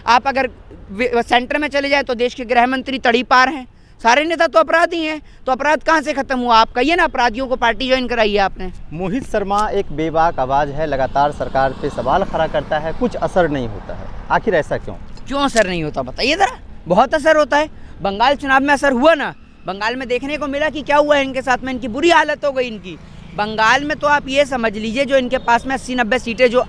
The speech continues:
Speaker 1: आई हैं, वो सीटें बस आ गईं किसी तरीके से, वरना ममता बनर्जी के होते हुए इनको एक सीट नहीं मिलनी वहाँ पर। और अब की बार आप देख लीजिएगा, अभी बिहार में अभी दो हज़ार चौबीस में इलेक्शन है, यहाँ पर एमपी का भी इलेक्शन है और पच्चीस में फिर दोबारा बिहार विधानसभा का भी चुनाव है। तो आप देख लीजिएगा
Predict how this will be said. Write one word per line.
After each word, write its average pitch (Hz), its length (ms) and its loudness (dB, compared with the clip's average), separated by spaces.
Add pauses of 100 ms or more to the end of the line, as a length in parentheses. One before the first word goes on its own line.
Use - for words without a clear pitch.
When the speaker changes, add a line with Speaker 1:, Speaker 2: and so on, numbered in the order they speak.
Speaker 1:
आई 262 400 2
हैं, 214 420 -4 (300)
वो 269 100 0
सीटें 277 340 0
बस 302 160 -2 (120)
आ 254 140 6
गईं 254 200 -2
किसी 208 240 -12
तरीके 190 340 -8
से, 185 180 -8 (260)
वरना 277 220 -2
ममता 262 360 0
बनर्जी 311 380 0
के 294 100 0
होते 269 200 2
हुए 285 100 0
इनको 285 160 0
एक 208 200 6
सीट 294 260 -4
नहीं 311 140 -2
मिलनी 269 260 0
वहाँ 233 160 6
पर। - 180 0 (220)
और 247 100 6
अब 233 240 2
की 285 100 -6
बार 294 160 2
आप 269 140 6
देख 254 240 -2
लीजिएगा, 254 380 2
अभी 220 160 -2
बिहार 220 340 2
में 277 120 0
अभी 254 180 0
दो 233 100 2
हज़ार 247 160 0
चौबीस 240 300 -4
में 254 100 -8
इलेक्शन 247 380 0
है, 202 140 0 (380)
यहाँ 220 120 6
पर 240 120 0
एमपी 233 260 -6
का 277 120 0
भी 262 100 -2
इलेक्शन 254 260 -2
है 277 80 2
और 294 80 2
पच्चीस 240 340 -8
में 262 140 -2
फिर 240 120 -4
दोबारा 240 300 4
बिहार 226 260 2
विधानसभा 214 480 2
का 233 100 4
भी 220 120 0
चुनाव 196 360 -2
है। 156 80 -2 (260)
तो 214 60 0
आप 220 120 4
देख 233 220 4
लीजिएगा 262 440 4